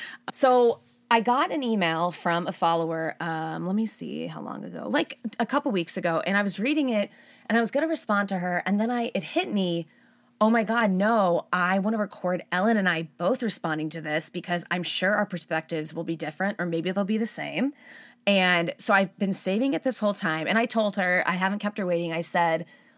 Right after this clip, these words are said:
um, "I think that you just spurred the, you just birthed my new podcast with my mom." Um, so this is the email. As you can see, Mama, it's,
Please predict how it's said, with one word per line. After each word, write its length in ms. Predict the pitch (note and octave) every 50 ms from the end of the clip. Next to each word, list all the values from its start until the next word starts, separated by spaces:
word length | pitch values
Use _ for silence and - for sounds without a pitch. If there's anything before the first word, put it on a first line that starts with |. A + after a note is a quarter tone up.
| _ _ -
um, 240 | F#3+ F3+ E3+ E3+ -
"I 60 | G#3+
think 240 | - - G#3+ G#3+ -
that 140 | A#3+ - -
you 240 | F3 E3 F3+ F3+ E3
just 580 | D#3+ - E3+ E3 E3 - - - - - - - _ _ _ _ _ _ _ _ _ _ _ _ _ -
spurred 760 | - - - - - F#3 E3+ E3+ E3 D#3+ D#3+ D#3 C#3+ F3 - - _ _ _ _ _ -
the, 340 | F3 D#3 C#3+ C#3+ C3+ C#3+ - _ _ _ _ _ _ _ _ _ _ _ _
you 100 | - G3+
just 300 | G3 A3+ - - D#3+ D3
birthed 500 | - F#3 D#3+ F3 F3+ E3+ D#3+ - - - - - -
my 160 | F#3 E3+ D#3+
new 120 | E3 D#3 -
podcast 440 | - E3 C#3+ C3+ - - B2+ G#2+ -
with 80 | - -
my 120 | D3+ C3+
mom." 340 | C#3+ D#3 D#3 - - F#3 F3 - - - - - - - _
Um, 320 | G3 G3+ F#3 F3 E3 G#2 - - _ - - - - _
so 300 | - - - A3 G3+ F#3+
this 240 | F3+ E3+ G3 G3 -
is 140 | C#4 C#4 D4
the 240 | E4 E4+ - - E3+
email. 360 | E3 D#3 D#3 D3+ D3 D3+ D#3
As 180 | C3+ E3 - G3
you 40 | G3
can 140 | - A3+ G#3
see, 180 | - - D#3+
Mama, 360 | D#3 D#3 C#3+ D3 D3+ D3 D3+
it's, 340 | D#3 D#3+ - - - - -